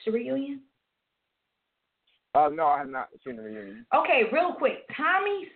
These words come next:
Speaker 1: said, actually in a reunion, so you remember when Jocelyn, she was just, like, you know, trying to, you know, fight and all of this shit with Tommy Lee or whatever. She got her,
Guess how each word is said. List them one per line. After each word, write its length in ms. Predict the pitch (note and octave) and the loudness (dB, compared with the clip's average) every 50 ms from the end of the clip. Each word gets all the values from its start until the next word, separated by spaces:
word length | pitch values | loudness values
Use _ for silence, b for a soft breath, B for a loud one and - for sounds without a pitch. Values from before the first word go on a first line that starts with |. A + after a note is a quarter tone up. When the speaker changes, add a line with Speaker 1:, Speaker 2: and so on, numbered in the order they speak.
| _ _ | _ _
Speaker 1:
said, 520 | - C4 C#4+ D#4+ D#4 B3+ G3+ G3 F#3 F3+ - - | 0 2 4 4 4 4 2 0 -2 -4 -4 -4
actually 520 | A#3+ C4 C#4 C#4 C#4 - - A3+ G#3 G#3+ | -4 -4 -4 -6 -10 -10 -8 -4 -4 -2
in 80 | G#3 G3 | -2 -4
a 60 | F#3 | -4
reunion, 440 | F#3 F#3+ F#3+ F#3+ F#3 F3+ F3+ F3+ - b b b b | -6 -8 -10 -10 -12 -12 -12 -14 -16 b b b b
so 140 | b B3+ A#3 | b 4 4
you 200 | A3+ B3+ E4+ G4 | 6 6 4 6
remember 380 | F#4+ F#4+ F#4 E4 D#4+ D#4+ C#4+ C4 | 6 6 4 4 2 4 2 4
when 560 | B3+ B3 A#3+ A#3+ A#3 A3+ A3 G#3 G#3 G3 G#3 - | 4 4 4 4 4 2 2 0 -2 -6 -8 -4
Jocelyn, 460 | G#3+ A3 A#3+ B3 A#3 - A3+ A3+ A3+ A3 | 0 0 0 0 -2 -4 -4 -4 -4 -2
she 80 | - C4 | -2 -2
was 140 | B3 A3+ A3 | -2 0 0
just, 160 | A3 G#3+ - | -2 -6 -4
like, 180 | G#3+ G3+ G#3 G#3+ G#3 | -2 -2 -2 -2 -2
you 120 | B3 A#3+ | -2 0
know, 160 | A#3 G#3 G#3 G#3 - | 0 0 0 0 0
trying 200 | B3 A3 A3 G#3+ | 0 0 2 2
to, 180 | G3+ G3+ F#3 F3+ - - - - _ _ _ | 2 0 0 -4 -10 -18 -20 -20 _ _ _
you 120 | - G#3 G#3 | 0 2 4
know, 220 | G3+ F#3+ F#3 F3+ - | 4 4 4 2 4
fight 440 | - G#3+ A3 A3+ A3 A3 A3 A3+ G#3+ F#3 | 4 6 6 8 8 6 6 4 2 -2
and 120 | F#3+ F#3+ | -4 -2
all 180 | G3+ A3 A3 A3 | 0 0 2 2
of 80 | G#3 | 4
this 140 | A3 A3+ A3 A3 - | 4 4 4 4 2
shit 180 | A3 G#3+ G#3+ G#3+ | 0 0 0 -2
with 120 | G3+ - | -6 -6
Tommy 300 | A3+ G3+ G#3 G#3+ G#3 G#3+ | -4 -2 -2 -2 -2 -2
Lee 360 | G#3+ G#3+ G#3+ G#3+ A3 A3 G3+ | -2 0 0 0 0 -2 -2
or 160 | F3+ F#3 - | -4 -4 -4
whatever. 400 | - G3+ G#3 G#3 G3+ G#3 G#3 G3 - - | -2 0 0 0 0 0 -2 -4 -4 -2
She 60 | - | 2
got 180 | G3+ F#3+ F#3+ | 4 6 6
her, 160 | G3 F#3+ F3+ | 6 4 2